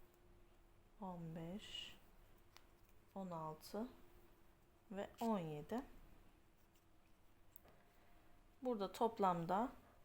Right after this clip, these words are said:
yirmi dört adet sık iğne oldu. Üstüne on yedi sıra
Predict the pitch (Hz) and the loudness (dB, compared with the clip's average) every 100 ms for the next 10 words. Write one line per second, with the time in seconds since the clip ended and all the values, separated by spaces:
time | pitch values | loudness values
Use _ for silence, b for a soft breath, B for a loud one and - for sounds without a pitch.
0 | - - 233 240 233 247 233 - 175 262 | -14 0 6 8 12 10 10 8 10 10
1 | - - - - - 214 - 196 196 165 | 8 -6 -6 4 4 6 8 12 12 12
2 | 147 - 254 - - - - - - - | 12 12 12 12 4 -2 -10 -10 -20 -20
3 | - b b b b b b b b b | -20 b b b b b b b b b
4 | b - - - - - - - 254 - | b -20 -20 -20 -20 -20 -8 0 0 4
5 | 277 277 - 277 320 320 262 233 - 214 | 10 10 12 12 12 12 12 10 10 12
6 | 214 330 | 12 12